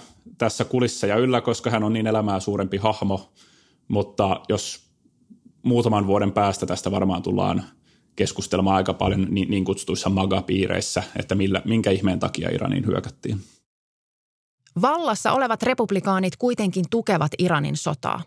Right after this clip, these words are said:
Speaker 2: sekä senaatissa että kongressissa, joissa on äänestetty nurin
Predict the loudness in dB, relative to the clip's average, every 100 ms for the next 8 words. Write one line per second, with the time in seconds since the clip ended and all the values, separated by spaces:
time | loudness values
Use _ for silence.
0 | -8 -2 -2 0 0 0 0 -2 -2 -2
1 | -2 -2 -2 2 0 0 -4 -6 -6 -4
2 | -4 -4 -2 0 0 0 0 0 0 -2
3 | 0 0 0 0 0